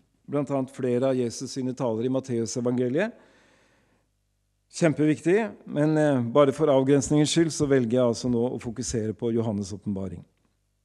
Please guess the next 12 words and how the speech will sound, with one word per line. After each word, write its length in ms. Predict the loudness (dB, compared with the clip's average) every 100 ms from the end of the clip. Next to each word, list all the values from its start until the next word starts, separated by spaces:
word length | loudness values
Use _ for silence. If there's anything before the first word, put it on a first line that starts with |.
| _ _ _ _ _ _ _ _ _ _ -20 _
Som 280 | -4 4 8
er 180 | 8 8
en 140 | 6 0 -12 _ 2
underlig 520 | 4 6 2 0 0
bok, 300 | -2 -4 -6 -20 -20 _ _ _ _ _ _ _ _ _ _
full 440 | -10 2 2 2 -2
av 460 | -4 0 0 0 -8 -12 0
gåtefulle 760 | 2 2 -2 -8 -6 -2 -2
bilder 600 | -2 -2 -2 0 0 -2 -8
og 200 | -2 0
allegorier, 720 | 2 2 2 2 4 2 0 -4 -16 -8
tallsymbolikk 1000 | 2 4 4 -2 0 2 2 0 -2 -20